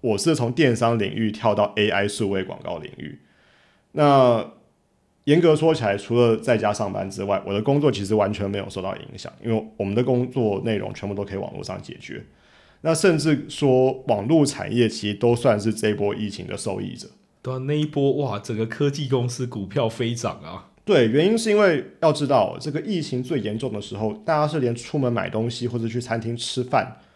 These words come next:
Speaker 1: 都是受到，受到限制的。那等于是这个实体的店家或者餐厅是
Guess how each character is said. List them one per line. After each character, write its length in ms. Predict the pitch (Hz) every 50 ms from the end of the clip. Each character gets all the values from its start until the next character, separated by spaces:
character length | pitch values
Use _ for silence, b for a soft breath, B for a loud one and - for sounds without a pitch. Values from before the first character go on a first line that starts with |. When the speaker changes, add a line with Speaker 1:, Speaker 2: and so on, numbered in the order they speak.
| b b b b
Speaker 1:
都 140 | - 120 120
是 120 | 117 123
受 220 | 120 113 - 113 110
到， 240 | 104 107 104 95 101 -
受 120 | - 135
到 460 | 113 110 104 98 95 92 - - - - _ _ _ _ _
限 320 | - - - 151 117 90 -
制 200 | - - 107 -
的。 120 | - - - - b b b b b b b b b
那 100 | b 185
等 180 | 185 - 120 104
于 120 | 107 113
是 320 | 127 135 180 170 151 131 120
这 160 | - - 143
个 100 | 123 117
实 320 | - - - - 131 156
体 140 | 151 - -
的 100 | 98 98
店 220 | - - 139 123 117
家 160 | 117 110 110
或 100 | 113 117
者 80 | 113
餐 240 | 107 110 - 107 107 104
厅 140 | 104 107
是 100 | 107 -